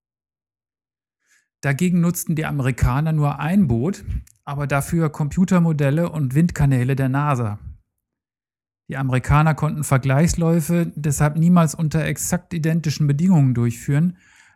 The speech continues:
weil die Läufe zeitlich getrennt stattfinden mussten. Das machte die Entdeckung von Verbesserungen schwieriger.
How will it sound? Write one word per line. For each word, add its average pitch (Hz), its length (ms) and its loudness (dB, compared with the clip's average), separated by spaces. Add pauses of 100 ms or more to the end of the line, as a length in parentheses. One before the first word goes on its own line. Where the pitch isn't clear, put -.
(100)
weil 139 180 -2
die 143 60 -2
Läufe 139 420 0
zeitlich 120 540 -4
getrennt 196 420 -2
stattfinden 120 580 -4
mussten. - 680 -10 (1200)
Das 135 180 -8
machte 170 300 -2
die 147 140 -4
Entdeckung 156 540 -4
von 139 280 -8
Verbesserungen 143 640 -2
schwieriger. 127 720 -2